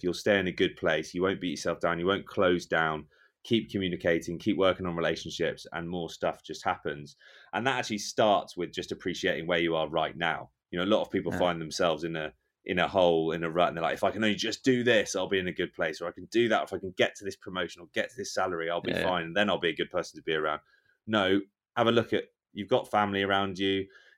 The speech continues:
Speaker 1: you've got food on the table, you're breathing. That's a good start in itself. You know, we're all just
Speaker 2: <laughs>
Speaker 1: so lucky to be here and be, and actually that helped in my process. I know a lot of people who can't breathe for themselves, you know, permanent tracheotomies, and it's good to ruminate on things like that and have some perspective in your life and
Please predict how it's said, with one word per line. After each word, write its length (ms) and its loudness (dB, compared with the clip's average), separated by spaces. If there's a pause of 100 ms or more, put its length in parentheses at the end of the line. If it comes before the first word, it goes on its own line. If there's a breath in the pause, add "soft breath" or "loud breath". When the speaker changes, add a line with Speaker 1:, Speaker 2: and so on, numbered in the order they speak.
Speaker 1:
you've 100 2
got 120 0
food 300 6
on 120 2
the 80 -2
table, 640 2 (160)
you're 160 4
breathing. 640 2 (220)
That's 180 -2
a 40 -6
good 180 2
start 340 2
in 80 -4
itself. 500 0
You 60 -4
know, 140 2
we're 120 4
all 120 6
just 240 0
Speaker 2:
<laughs> 0 -
Speaker 1:
so 100 6
lucky 380 0
to 140 -4
be 300 4
here 280 2
and 100 -8
be, 300 -2 (640 loud breath)
and 180 2
actually 260 -2
that 140 2
helped 240 2
in 80 -4
my 120 2
process. 420 2
I 100 2
know 180 4
a 80 4
lot 60 4
of 100 -6
people 320 0
who 160 2
can't 400 0
breathe 220 -2
for 100 -20
themselves, 680 -2
you 80 -2
know, 100 2
permanent 480 2
tracheotomies, 880 0
and 100 0
it's 200 -2
good 240 2
to 100 -6
ruminate 400 4
on 160 -4
things 240 0
like 160 0
that 240 2
and 120 -8
have 220 0
some 200 -6
perspective 540 -2
in 100 -2
your 100 -2
life 380 0
and 200 -6